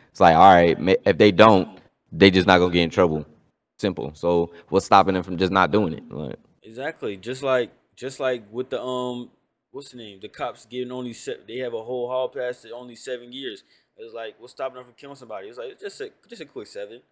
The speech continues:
Speaker 2: And they might not even get that. They might just get released.
Speaker 1: Yeah, I'm about to say, they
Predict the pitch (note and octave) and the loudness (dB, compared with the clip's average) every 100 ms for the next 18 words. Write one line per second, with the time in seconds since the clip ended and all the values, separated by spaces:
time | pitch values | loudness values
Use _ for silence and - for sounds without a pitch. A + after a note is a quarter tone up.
0 | _ _ _ _ _ _ _ C3 D3 E3 | _ _ _ _ _ _ _ -16 -10 -8
1 | E3 E3 D#3+ E3+ F#3 G3 D#3 - - D#3+ | -6 -6 -6 -8 -4 -4 -4 -6 -12 -10
2 | D#3+ D#3+ C#3+ D#3 D#3+ E3+ B2+ - - _ | -8 -10 -12 -12 -12 -14 -16 -18 -20 _
3 | _ _ _ F#2+ G2+ G2+ G#2+ F2 | _ _ _ -8 -6 -4 -4 0